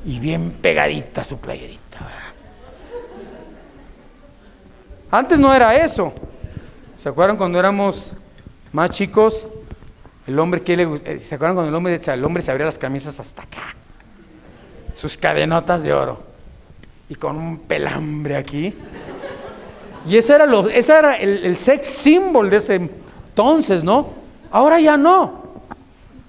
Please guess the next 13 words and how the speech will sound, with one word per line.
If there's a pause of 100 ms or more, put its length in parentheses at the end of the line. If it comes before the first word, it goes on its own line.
(640)
Ahora
la
moda
es
que (420)
se
rasuren. (1600)
Lampiñitos. (2000)
¿Sí? (1900)
Y
bodys
pegados,
¿no?